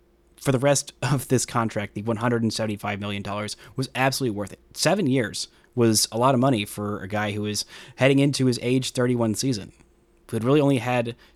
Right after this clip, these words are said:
two truly great seasons at that point. But credit to Marcus Semien for banking on himself, betting on himself, taking that one-year deal with the Blue Jays in twenty twenty-one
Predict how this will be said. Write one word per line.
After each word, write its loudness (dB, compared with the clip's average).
two -2
truly -2
great -2
seasons -4
at -4
that -8
point. -8
But 2
credit 0
to -6
Marcus 0
Semien 2
for -2
banking -2
on -2
himself, -2
betting 4
on 2
himself, -2
taking 0
that 0
one-year 0
deal -6
with -6
the -10
Blue -4
Jays -2
in -2
twenty -4
twenty-one -6